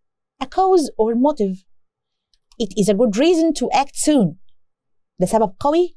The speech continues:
إنك تبدأ تتحرك. Stranger معناه شخص غريب. A person whom one doesn't know or with whom one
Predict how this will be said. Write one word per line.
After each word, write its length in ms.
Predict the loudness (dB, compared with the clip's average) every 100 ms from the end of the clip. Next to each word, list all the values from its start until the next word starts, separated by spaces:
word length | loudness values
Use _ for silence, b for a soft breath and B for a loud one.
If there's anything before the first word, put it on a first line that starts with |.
| -2
إنك 260 | -2 -2
تبدأ 180 | -6 -6
تتحرك. 640 | -8 -8 -4 -4 -6 -14 _ _ _ _ _ _ _ _ _ _
Stranger 640 | -18 -12 -4 0 0 0 -4 -12 -20 _ _ _ _ _ _ _ _ -4
معناه 360 | -2 0 0
شخص 300 | -2 -6 -4
غريب. 340 | -2 0 0 -4 -16 -20 _ _ _ _ _ _ _ _ _ -4
A 40 |
person 500 | 0 0 2 -2 -2 -10 -20 _ _ -4
whom 300 | 2 4 4
one 340 | 2 0 -2 -10 -20 -14 -2
doesn't 300 | 0 2 2
know 260 | 2 0 -2 -12 -20 _ _ _ _ _ _ _
or 220 | 0 2 2
with 360 | 2 0 -4 -14 -8
whom 240 | 0 2 4
one 380 | 2 0 -2